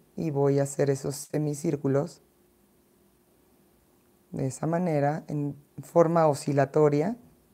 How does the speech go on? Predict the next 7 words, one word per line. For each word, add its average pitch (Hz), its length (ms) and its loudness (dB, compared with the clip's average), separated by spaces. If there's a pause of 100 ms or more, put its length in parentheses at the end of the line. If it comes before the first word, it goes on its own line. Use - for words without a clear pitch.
(2750)
Y 185 60 -6
lo 175 120 0
llevo 165 640 0 (160)
hasta 185 320 -4
la 180 100 0
esquinita. 156 560 -6 (4000)
Difuminando. 143 720 -2